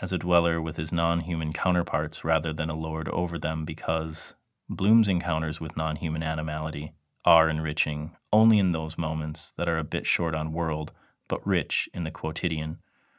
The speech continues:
It's often said of folks who work on a canonical author that they work in an industry, the Shakespeare industry, the Joyce industry, et cetera. The metaphor at play here is situated in opposition to others associated with academic labor.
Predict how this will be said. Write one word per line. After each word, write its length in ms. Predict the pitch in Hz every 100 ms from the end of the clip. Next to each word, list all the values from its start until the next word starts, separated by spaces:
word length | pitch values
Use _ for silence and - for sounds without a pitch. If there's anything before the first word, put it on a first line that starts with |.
| _ _ _ _ _ _ _ _ _ _
It's 140 | 104
often 340 | 123 123 127 110
said 220 | - 104
of 100 | 101
folks 360 | - 90 90 -
who 100 | 95
work 320 | 95 92 95
on 100 | 90
a 60 |
canonical 480 | 87 90 87 85 85
author 340 | 78 78 82 78
that 160 | 78
they 80 | 80
work 360 | 80 82 78 -
in 120 | - 85
an 100 | 82
industry, 580 | 82 80 - 78 78 - _ _ _ _ _ _
the 60 | 104
Shakespeare 460 | - 90 - 87
industry, 580 | 82 82 - 85 80 80 - -
the 60 |
Joyce 340 | - 85 78 85
industry, 540 | 82 - 80 78 87 101
et 100 | -
cetera. 480 | 82 82 78 80 _ _ _ _ _ _ _ _ -
The 60 |
metaphor 420 | 107 117 - 110
at 120 | 98 -
play 260 | 98 95
here 260 | 90 82 80
is 80 | 80
situated 520 | 90 - 87 82 82
in 100 | 80
opposition 560 | 78 82 78 82 -
to 100 | 78
others 220 | 80 80 78
associated 640 | 76 80 78 80 78 80
with 160 | 78
academic 480 | 78 78 80 78 76
labor. 380 | 78 78 76